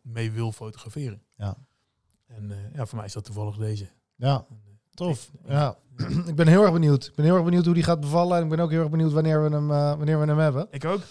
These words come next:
Speaker 1: Ik ook. En ik ben benieuwd wanneer ik het echt zonde ga vinden dat mijn, eh, X honderd V werkeloos in de kast staat.
Speaker 2: Ja.
Speaker 1: Dat krijg je ook nog een keer.
Speaker 2: Ja, ik zag een paar van die YouTubers, die hebben dan zo'n heel rijtje, weet je wel. Dat je door de t-,
Speaker 1: Ja.
Speaker 2: door de tijd heen je vorige
Speaker 1: Ja.
Speaker 2: body bewaart.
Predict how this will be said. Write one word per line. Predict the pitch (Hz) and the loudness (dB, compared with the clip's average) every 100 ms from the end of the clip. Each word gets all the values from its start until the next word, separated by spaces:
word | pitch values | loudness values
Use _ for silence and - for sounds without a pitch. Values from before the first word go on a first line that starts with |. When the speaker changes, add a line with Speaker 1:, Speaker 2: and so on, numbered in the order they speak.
| - - | -18 -14
Speaker 1:
Ik | 143 | -8
ook. | 185 156 | -8 -8
En | 147 | -6
ik | 156 | -4
ben | 151 156 | -2 0
benieuwd | 147 147 139 | 0 0 -2
wanneer | 139 143 143 | -2 -2 -2
ik | 135 | -6
het | 127 123 | -10 -12
echt | - 131 | -8 -8
zonde | - 143 139 127 | -6 -6 -4 -4
ga | 120 | -6
vinden | 123 123 117 | -6 -8 -8
dat | 117 | -8
mijn, | 120 117 117 117 | -6 -6 -6 -6
eh, | 113 113 117 | -6 -8 -8
X | - | -6
honderd | 117 113 - | -4 -6 -4
V | 123 117 107 | -2 -2 -6
werkeloos | 127 123 117 120 113 | -6 -6 -4 -4 -4
in | 113 | -2
de | 110 | -4
kast | - 139 - | -4 -6 -6
staat. | 120 104 - _ _ | -8 -10 -12 _ _
Speaker 2:
Ja. | 123 135 131 104 - | 0 2 2 -2 -14
Speaker 1:
Dat | _ | _
krijg | 110 113 | -8 -6
je | 120 | -4
ook | 123 | -4
nog | 117 | -6
een | |
keer. | 113 110 101 - _ | -10 -12 -14 -18 _
Speaker 2:
Ja, | 127 | -2
ik | 147 | 0
zag | - 180 | 0 0
een | 180 | 2
paar | 190 185 | 2 2
van | 185 | 0
die | 190 | 0
YouTubers, | 226 - 202 165 165 - | 0 0 -2 0 -2 -2
die | 170 170 170 | -2 2 2
hebben | 170 170 | 2 2
dan | 175 | 2
zo'n | 175 | 2
heel | 175 175 | 2 2
rijtje, | 180 226 - 143 | 2 2 0 0
weet | 127 127 | 0 -2
je | |
wel. | 160 220 | -2 -2
Dat | 175 | -2
je | - | -2
door | 151 160 | 0 0
de | 151 | -2
t-, | - - | -12 -12
Speaker 1:
Ja. | 156 | -4
Speaker 2:
door | 139 165 | 0 0
de | 151 | 2
tijd | 180 170 | 2 4
heen | 156 165 165 160 | 4 2 2 2
je | 160 165 | 0 0
vorige | 151 175 180 165 | -4 -2 0 0
Speaker 1:
Ja. | |
Speaker 2:
body | 151 185 160 | 0 0 0
bewaart. | 135 135 127 175 - | 2 2 2 2 -4